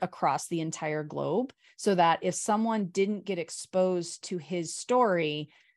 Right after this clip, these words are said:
they're not condemned, like, because of what you said, like, they see his heart or this person's heart or this group's heart, and they know, he knows that they wanna follow him, but, um, they just didn't ha-, they haven't been exposed to his story.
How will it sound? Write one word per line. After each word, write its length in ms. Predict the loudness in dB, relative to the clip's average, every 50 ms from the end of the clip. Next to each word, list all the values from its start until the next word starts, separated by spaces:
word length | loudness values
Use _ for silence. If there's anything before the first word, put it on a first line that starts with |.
| _ -8
they're 300 | -2 0 4 4 4 4
not 440 | 4 4 4 4 4 2 0 0 -4 -8
condemned, 680 | -6 -4 -4 -2 -2 -4 -4 -4 -8 -12 -14 -14 -16 -16 _ _ _ _ _ _ -4
like, 160 | -4 -4 -2
because 640 | -4 -6 -6 -4 2 6 8 8 8 8 6 4 2
of 120 | -2 -2
what 140 | -2 -2 -2
you 80 | -2 -6
said, 260 | -6 -4 -2 -2 -2
like, 160 | -2 -6 -8 -8
they 220 | -6 -4 -2 -2 -2
see 440 | -2 -4 -2 0 0 2 2 2 0
his 280 | 0 0 -2 -2 -4
heart 420 | -2 -2 0 0 0 0 -2 -6 _ _ -6
or 160 | -4 -2 -2 -2
this 200 | -4 -6 -8 -6
person's 420 | -2 -2 -2 -2 -2 -4 -4 -4
heart 300 | 0 0 2 2 2 0
or 180 | -2 -2 -4 -4
this 180 | -6 -8 -10
group's 340 | -6 -4 -2 -2 -2 -4 -6
heart, 360 | -2 2 2 4 4 2 0 -2
and 160 | -4 -4 -2
they 80 | -2 -2
know, 540 | -2 0 0 0 0 0 0 0 -2 -2 -4 _ _ _ _ _
he 120 | -4 -2 0
knows 320 | 0 0 0 0 -2 -2
that 100 | -4 -2
they 140 | -2 -2 -2
wanna 240 | -2 -2 -4 -4 -6
follow 400 | -4 0 0 2 2 2 0 -2
him, 500 | -4 -6 -8 -8 -8 -8 -8 -10 -10 -12 _ _ _ _ _ _ _ _ _ -4
but, 420 | 0 0 2 2 0 -2 -4 -8 -12 -8
um, 380 | -4 -4 -2 -2 -2 -4 -4 -2
they 140 | 0 2 2
just 160 | 2 0 0 0
didn't 180 | 0 -2 -2
ha-, 200 | -4 -6 -8 -4 -2
they 120 | -2 0
haven't 280 | 0 0 -2 -2 -2 -4
been 100 | -4 -4
exposed 600 | -6 -6 -8 -8 -4 -2 0 0 0 -2 -4 -6
to 80 | -8 -8
his 420 | -6 -4 -4 -2 -2 -2 -4 -6
story. 760 | -8 -8 -6 -4 -2 0 0 0 -2 -4 -6 -6 -6 -6 -8